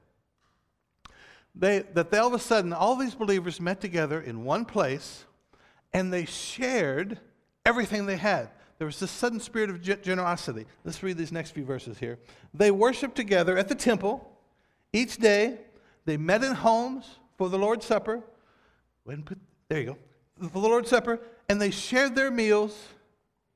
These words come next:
with great joy." And what's that next word? Generosity.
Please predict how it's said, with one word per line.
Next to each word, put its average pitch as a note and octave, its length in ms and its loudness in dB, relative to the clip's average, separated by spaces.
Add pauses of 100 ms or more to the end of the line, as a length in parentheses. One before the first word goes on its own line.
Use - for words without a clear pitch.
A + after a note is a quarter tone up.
(300)
with D#3+ 180 -4
great A3 300 4
joy." A3 500 4
And D#3+ 140 -2
what's G3+ 160 6
that G#3 280 -2
next G3+ 200 -2
word? A3+ 240 -2 (1120)
Generosity. A3+ 920 0